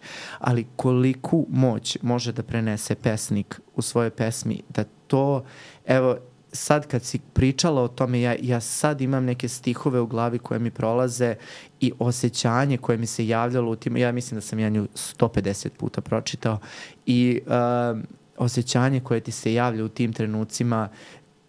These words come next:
savršeno opisuje taj osjećaj nemoći i, i besa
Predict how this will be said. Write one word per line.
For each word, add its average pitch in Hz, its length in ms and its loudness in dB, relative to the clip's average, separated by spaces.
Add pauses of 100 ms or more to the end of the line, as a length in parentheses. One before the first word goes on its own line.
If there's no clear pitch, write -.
(120)
savršeno 131 1120 2
opisuje 117 960 0 (420)
taj 127 300 4
osjećaj 120 520 -2
nemoći 120 800 2 (460)
i, 110 260 0
i 113 120 -4
besa 113 720 0